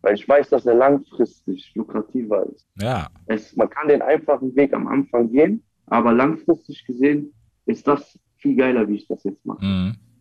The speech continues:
Speaker 2: Ich gl-,
Speaker 1: Ja.
Speaker 2: ich glaube auch ein bisschen, was ich sagen muss, es ist so ein bisschen Zukunftsmusik. Also nicht, dass ich irgendwelchen Majorn was absprechen will, ganz und gar nicht. Aber ich, weißt du, es gibt heute mehr Möglichkeiten, wenn du selbstständig was machst, Bro.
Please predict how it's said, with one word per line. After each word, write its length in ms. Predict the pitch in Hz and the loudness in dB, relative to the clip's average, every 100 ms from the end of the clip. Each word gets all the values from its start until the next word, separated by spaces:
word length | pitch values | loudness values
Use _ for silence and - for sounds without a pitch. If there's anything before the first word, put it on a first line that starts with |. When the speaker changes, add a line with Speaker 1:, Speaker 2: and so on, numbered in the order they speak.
| _ - | _ -8
Speaker 2:
Ich 160 | 101 | -6
gl-, 160 | 104 113 | -6 -8
Speaker 1:
Ja. 80 | - _ | -10 _
Speaker 2:
ich 120 | 117 | -10
glaube 280 | 107 156 220 | -2 0 2
auch 100 | 208 | 0
ein 120 | 170 | 0
bisschen, 320 | 151 202 214 175 | 0 -2 0 0
was 180 | 139 | -2
ich 80 | 131 | -4
sagen 280 | 113 151 160 | -2 -2 -2
muss, 180 | 156 - | -4 -4
es 160 | 110 | -8
ist 180 | 120 123 | -6 -6
so 80 | - | -2
ein 80 | 143 | -2
bisschen 240 | 131 135 | -2 -2
Zukunftsmusik. 920 | 107 170 160 180 170 180 165 175 185 123 | -2 -4 -2 -2 -2 -2 -2 -2 -2 -4
Also 180 | 104 | -4
nicht, 220 | 110 123 - | -4 -4 -4
dass 160 | 120 | -4
ich 80 | 107 | -4
irgendwelchen 420 | 110 120 117 107 | -4 -2 -2 -2
Majorn 260 | 107 107 104 | -2 -2 -2
was 140 | 95 | -4
absprechen 500 | - 117 - 101 95 | -6 -8 -6 -6 -4
will, 120 | 95 | -4
ganz 200 | 95 92 90 | -2 -4 -4
und 60 | |
gar 200 | 85 98 | -4 -2
nicht. 240 | 113 113 - - - - _ _ | -2 -6 -12 -20 -20 -20 _ _
Aber 540 | - 104 98 110 110 113 - | -4 -2 0 0 0 -4 -8
ich, 180 | 110 - _ _ - | -16 -16 _ _ -4
weißt 220 | 117 143 | -4 -2
du, 20 | |
es 140 | 113 | -4
gibt 240 | - 151 - | -4 -4 0
heute 240 | 147 143 | 0 0
mehr 180 | 131 127 | 0 0
Möglichkeiten, 640 | 123 147 143 - 135 123 | 0 -2 -4 -4 -4 -2
wenn 100 | 113 | -2
du 60 | 113 | -2
selbstständig 580 | 98 117 - 135 117 107 | -2 -4 -4 -6 -6 -6
was 160 | 104 | -8
machst, 220 | 104 101 - | -6 -6 -4
Bro. 200 | 117 | -6